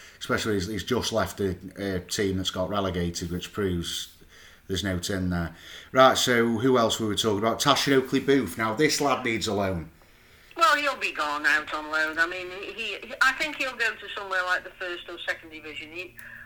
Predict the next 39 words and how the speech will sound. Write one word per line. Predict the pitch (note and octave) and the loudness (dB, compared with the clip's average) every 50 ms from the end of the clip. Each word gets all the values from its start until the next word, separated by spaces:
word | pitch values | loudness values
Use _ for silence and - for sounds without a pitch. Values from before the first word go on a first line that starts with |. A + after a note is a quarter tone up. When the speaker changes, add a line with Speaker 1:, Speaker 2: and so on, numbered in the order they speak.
| - - | -2 2
Speaker 2:
I, | - C4+ C#4 - | 2 4 6 6
I, | - C4+ - - - C#4 | 6 6 6 6 6 6
I | - | 6
believe | - E4+ F4 F4+ D#4+ C#4 A3 | 4 2 2 0 0 -2 -4
there's, | G3+ G3 F3+ - - - | -4 -4 -4 -6 -8 -8
there's | G3+ G3 F3+ F3+ F3+ | -8 -8 -8 -8 -8
a | F#3 F3+ | -10 -10
skillful | - - A3 G#3+ G3+ G3 - F3+ | -8 -6 -6 -6 -6 -6 -10 -10
person | F3 - G#3 G#3 G#3 G3+ - F3+ E3 | -8 -6 -6 -4 -4 -6 -8 -6 -4
there. | D3+ C#3+ D3+ F#3+ | -2 -2 -2 -2
Look, | A3 A3+ - | -4 -6 -6
when | A#3+ B3+ C4+ | -6 -6 -4
we | C4 C#4 | -2 0
had | B3+ A3 F3+ E3+ | 2 2 2 2
him, | E3 D#3+ D#3+ D#3+ E3 - | -2 -8 -12 -12 -12 -12
it | - F#3 - - | -12 -12 -10 -8
wasn't | G3+ G3+ G3 G3 F#3 F3+ | -8 -8 -8 -10 -10 -8
a, | F#3 F3+ | -8 -8
um, | F3 E3+ - - - E3 E3+ E3 E3 D#3+ D#3+ D#3+ D#3 _ _ _ - - - - - - - - - G3+ | -8 -10 -12 -12 -8 -4 -4 -4 -4 -6 -10 -16 -20 _ _ _ -20 -20 -20 -20 -20 -20 -20 -8 -6 -4
a | F#3 | 0
massive | F3+ F#3 F#3 - - F#3 F3+ - - | 0 0 0 0 -4 -10 -12 -10 -10
thing | F#3+ F3+ E3 E3 - - | -10 -10 -10 -10 -12 -14
to | E3 | -12
do, | D3 D#3+ D#3 D#3 D#3 D3+ | -10 -10 -10 -10 -8 -8
but | F3+ F#3 G3+ | -2 2 4
I, | G#3+ - - | 4 4 6
I | A3 A#3+ A#3+ A#3+ A3+ | 6 6 6 6 2
don't | A3+ G#3+ G#3 G3+ - | -2 -6 -6 -6 -8
personally | - G3+ F#3+ F#3+ F#3+ - F#3+ F3+ F3 | -10 -8 -8 -8 -8 -10 -12 -10 -10
think | - F3+ F3 - | -10 -10 -10 -10
he's, | - F3+ F3 E3 - - - - - | -10 -10 -10 -10 -10 -12 -14 -12 -8
he's | F#3 F3+ E3+ D#3 - - - | -6 -6 -6 -6 -8 -12 -12
good | - F#3 E3+ | -12 -10 -10
enough | E3+ E3 E3 E3 D#3+ - - - | -8 -8 -8 -10 -10 -12 -14 -14
for, | F3 E3 D#3+ D#3 D#3 D#3 - - | -12 -12 -10 -10 -12 -12 -14 -14
for | - F3 - - | -14 -12 -12 -10
Stoke, | - F3+ D#3+ D3+ C#3 C#3 - - - | -8 -6 -8 -8 -8 -12 -14 -14 -12
and | E3 E3 | -4 -2
that's | F3+ E3+ - - | -2 -2 -2 -4